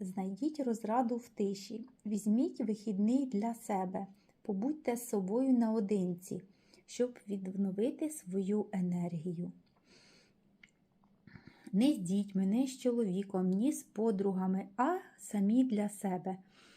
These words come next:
Десь знайдіть місце, де ви можете побути сама і відпочити від всіх. Вам повин-, повинна прийти перезагрузка.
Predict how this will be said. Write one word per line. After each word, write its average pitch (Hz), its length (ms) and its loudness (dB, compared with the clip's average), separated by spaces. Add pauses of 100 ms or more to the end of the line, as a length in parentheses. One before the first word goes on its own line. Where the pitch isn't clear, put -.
(240)
Десь 262 420 0
знайдіть 202 500 0
місце, 262 500 2
де 196 180 0
ви 202 140 0
можете 262 540 2
побути 196 560 -4
сама 208 520 0
і 208 100 0
відпочити 240 840 -4 (380)
від 226 420 -2
всіх. - 760 -4 (240)
Вам 214 320 2
повин-, 208 440 0 (560)
повинна 208 500 2
прийти 208 420 0
перезагрузка. 185 1000 -2